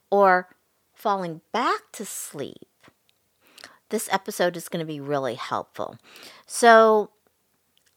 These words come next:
a lot of us remember when we were younger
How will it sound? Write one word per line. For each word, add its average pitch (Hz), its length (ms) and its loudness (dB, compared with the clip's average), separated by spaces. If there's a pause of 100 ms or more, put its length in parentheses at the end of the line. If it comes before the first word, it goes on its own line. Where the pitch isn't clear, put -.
(320)
a 220 80 2
lot 294 280 6
of 370 100 -2
us 247 300 2
remember 220 1040 2
when 190 240 -2
we 202 220 -2
were 185 160 -2
younger 175 720 0